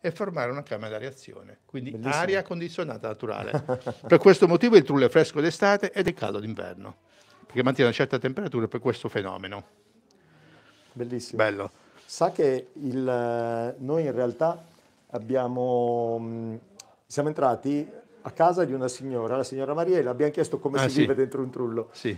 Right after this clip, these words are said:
Speaker 2: E lei ci ha detto che effettivamente d'estate è freschissimo.
Speaker 1: È stupendo.
Speaker 2: D'inverno un pochino di riscaldamento, però ha detto che serve.
Speaker 1: Mm, se il trullo viene vissuto, c-, un po' di riscaldamento ci vuole ovunque.
Speaker 2: Eh, certo,
Speaker 1: Però
Speaker 2: infatti
Speaker 1: una
Speaker 2: lui
Speaker 1: volta che riscalda il trullo, eh, per, mm, ehm,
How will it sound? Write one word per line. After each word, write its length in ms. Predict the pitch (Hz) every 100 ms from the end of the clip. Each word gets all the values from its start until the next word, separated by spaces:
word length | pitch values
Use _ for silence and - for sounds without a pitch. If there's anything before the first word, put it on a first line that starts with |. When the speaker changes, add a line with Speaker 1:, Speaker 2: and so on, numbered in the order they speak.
| -
Speaker 2:
E 80 | 147
lei 120 | 190
ci 60 | 175
ha 40 |
detto 300 | 147 139 127
che 80 | 135
effettivamente 640 | 127 135 151 165 208 202
d'estate 360 | 131 - 156 151
è 20 |
freschissimo. 680 | - 120 - 117 - 110 113 -
Speaker 1:
È 60 | -
stupendo. 380 | - 220 196
Speaker 2:
D'inverno 420 | 180 190 170 160 165
un 60 |
pochino 320 | 160 - 139 131
di 80 |
riscaldamento, 680 | 135 131 143 135 143 131 131
però 160 | 127 127
ha 40 |
detto 200 | 120 120
che 120 | 113
serve. 400 | 107 104 95 165
Speaker 1:
Mm, 400 | 156 156 156 156
se 200 | 151 - 165
il 60 |
trullo 320 | - 214 214
viene 300 | 147 151 147
vissuto, 800 | 139 143 - 247 220 - 120 107 - _ _ _ _ _ - 247
c-, 100 | 180
un 80 | 143
po' 100 | 135
di 60 |
riscaldamento 360 | 120 139 156 196
ci 60 | 123
vuole 160 | 113
ovunque. 460 | 117 139 139 - 139
Speaker 2:
Eh, 220 | 123 - -
certo, 200 | 117 101
Speaker 1:
Però 140 | 160 190
Speaker 2:
infatti 80 | 196
Speaker 1:
una 80 | 165
Speaker 2:
lui 100 | 190
Speaker 1:
volta 240 | 208 175
che 160 | - 160
riscalda 580 | 143 - - 151 123 135
il 100 | 147
trullo, 520 | 180 202 214 208 202
eh, 160 | 165
per, 460 | 127 151 143 147 143
mm, 200 | 139 143
ehm, 840 | 139 135 131 131 127 123 127 127